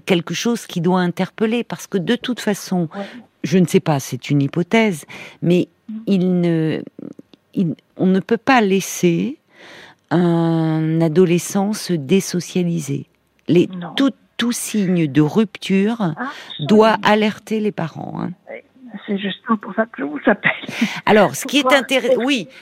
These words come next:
Speaker 1: oui, oui, mais je, vous avez raison, Élise, parce que vous êtes pleine de bon sens. Tout, euh, alors, ça, ça peut se, se rattraper, mais si vous voulez, un adolescent qui va dire : « J'en ai marre de l'école, c'est, je m'ennuie, ça m'intéresse plus »,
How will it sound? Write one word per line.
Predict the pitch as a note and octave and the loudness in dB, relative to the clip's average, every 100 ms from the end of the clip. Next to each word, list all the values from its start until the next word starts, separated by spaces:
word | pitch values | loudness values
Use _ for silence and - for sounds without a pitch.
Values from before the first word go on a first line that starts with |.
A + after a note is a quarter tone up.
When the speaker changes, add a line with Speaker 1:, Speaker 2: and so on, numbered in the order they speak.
| - | -4
Speaker 1:
oui, | G#3+ B3+ | 0 2
oui, | C4+ | 2
mais | G3 E3+ D#3+ | 2 2 0
je, | D3+ B2+ C3 B2 | -4 -6 -6 -6
vous | B2+ D#3+ C#3+ | -6 -4 -2
avez | C#3 C#3 | -2 -4
raison, | D#3 F3 C4 A3 | -4 -2 -2 0
Élise, | E3+ D#3 D#3 | 0 0 0
parce | - D#3 - | 0 -2 -2
que | D#3+ D#3 D3 | 0 2 2
vous | C3+ C#3 | 0 -4
êtes | C#3+ | -2
pleine | G3+ F#3+ | 0 0
de | E3 | 0
bon | D#3 F3+ | -2 -4
sens. | - B3 G#3+ F3+ - | -6 -6 -4 -6 -10
Tout, | G3+ G#3+ G#3 | -8 -2 0
euh, | F#3 E3+ D#3+ D#3+ D3+ _ _ _ _ - - | 2 0 0 -2 -6 _ _ _ _ -12 -2
alors, | C#3+ A#2+ - - - - | 0 0 -4 -18 -18 -16
ça, | - - | -12 -6
ça | - F#3+ | 0 2
peut | - A#3+ | 4 2
se, | - - F3+ D#3+ D#3 A2 | 2 2 4 4 2 0
se | - - | -4 0
rattraper, | F3 F3+ F3 G#3+ - C4 A3 | 2 2 0 -2 2 2 2
mais | F#3+ | 2
si | - A3+ | -2 -4
vous | A#3 | -2
voulez, | A3+ A#3 | 0 0
un | F#3 F#3 | 0 -2
adolescent | F#3+ A3 G#3+ G3 - G3+ F#3 | -2 -2 -2 -4 -4 -4 -6
qui | - | -6
va | D#3 D#3+ | -2 -2
dire : « | C3 E3 D#3+ - - - | -2 -4 -4 -10 -20 -6
J'en | D3 E3 | 0 4
ai | E3 | 4
marre | D#3 D#3 | 4 2
de | D3 | 0
l'école, | D#3 - D3+ D3 D3+ D3+ D3+ B2+ | -2 -2 -2 0 0 0 -2 -4
c'est, | C3+ - | -6 -10
je | B2 | -4
m'ennuie, | D3 D3 D3 D3+ D3+ D#3 | 0 2 2 0 0 -2
ça | - C#3 | -4 -4
m'intéresse | C#3 C3 C3+ C3+ - | -4 -6 -6 -6 -8
plus », | - A3+ | -2 0